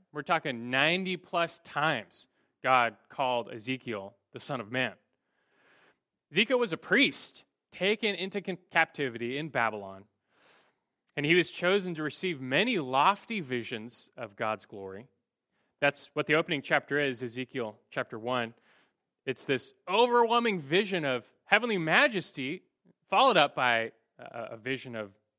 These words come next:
God's glory. In response to that, Ezekiel falls on his face, and then he hears God speaking to him, and God says, it's now chapter two, verse one, "Son of man, stand on your feet, that I may speak with you."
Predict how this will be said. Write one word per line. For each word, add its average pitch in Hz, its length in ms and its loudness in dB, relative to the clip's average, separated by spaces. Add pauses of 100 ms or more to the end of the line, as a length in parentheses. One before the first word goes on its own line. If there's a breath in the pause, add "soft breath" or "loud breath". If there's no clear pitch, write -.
God's 117 240 0
glory. 135 600 -2 (840)
In 139 80 -10
response 190 400 0
to 196 80 -4
that, 156 200 4
Ezekiel 175 380 -4
falls 190 340 0
on 208 120 0
his - 140 -6
face, 226 720 0 (360)
and 135 80 -12
then 131 80 -6
he 127 80 -2
hears 139 320 -4
God 127 320 2
speaking 160 460 -6
to 123 60 -14
him, 117 160 -6
and 113 80 -10
God 131 240 4
says, 202 540 4 (120)
it's - 100 -20
now 120 120 -6
chapter - 300 -10
two, 120 140 -12
verse 104 240 -12
one, 104 240 -10 (840)
"Son 208 240 4
of 175 60 -2
man, 185 380 6 (400 soft breath)
stand 247 420 2
on 254 100 4
your 247 120 2
feet, 294 300 0 (800)
that 117 100 -10
I 117 80 -2
may 120 140 -6
speak - 400 -8
with 202 200 -4
you." 107 140 -6